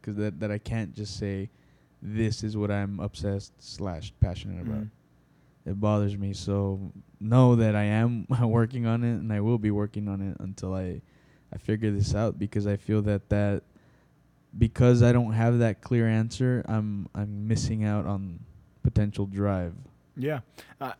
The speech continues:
Speaker 2: and I completely agree. And th-, what I wanna, I think I've said this already also, but, like, you know, the, the drive, the, the incentive as a millennial has to be, I think this, this is my point. Like,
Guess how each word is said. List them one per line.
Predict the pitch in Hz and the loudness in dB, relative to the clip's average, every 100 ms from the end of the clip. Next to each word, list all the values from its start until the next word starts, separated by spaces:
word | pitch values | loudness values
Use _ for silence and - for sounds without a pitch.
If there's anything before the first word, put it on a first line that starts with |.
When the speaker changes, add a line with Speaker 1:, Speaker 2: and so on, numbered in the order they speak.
| - | -10
Speaker 2:
and | 139 143 | -8 -6
I | 135 139 | -6 -6
completely | - - 165 | -6 -4 -2
agree. | 143 180 | 0 -2
And | 156 160 | -4 -8
th-, | - 147 - _ | -10 -18 -18 _
what | 143 151 | -2 0
I | 143 | 0
wanna, | 139 147 135 123 - | 0 -2 -4 -8 -10
I | |
think | 127 139 | -8 -6
I've | 131 | -6
said | - | -6
this | 135 - | -8 -8
already | 120 120 | -8 -8
also, | 107 123 139 127 | -6 -6 -6 -8
but, | 113 120 | -8 -8
like, | 113 110 - _ _ _ _ _ | -8 -10 -18 _ _ _ _ _
you | 143 | -6
know, | 139 135 123 123 - _ _ _ _ - | -4 -4 -6 -10 -18 _ _ _ _ -8
the, | 139 139 131 127 123 - - | -2 0 0 -2 -6 -10 -6
the | 143 | -4
drive, | 120 143 151 151 151 135 - 147 | 0 2 4 2 0 -4 -14 -10
the, | 127 143 131 127 123 120 - _ | -4 -2 -2 -4 -6 -10 -18 _
the | - | -6
incentive | 143 135 - 151 156 165 165 143 - _ _ _ - | -6 -6 -4 -4 -2 -2 -2 -4 -14 _ _ _ -8
as | 123 | -6
a | 135 | -6
millennial | 127 127 143 156 127 107 - _ _ _ _ _ _ _ - | -4 -4 -4 -4 -4 -8 -16 _ _ _ _ _ _ _ -12
has | 127 120 | -10 -8
to | 131 | -8
be, | 131 | 0
I | 160 | 2
think | 160 165 | 2 0
this, | 165 | -4
this | 202 208 | -2 -2
is | 196 | 0
my | 170 | 2
point. | 170 | 4
Like, | 151 139 | 2 0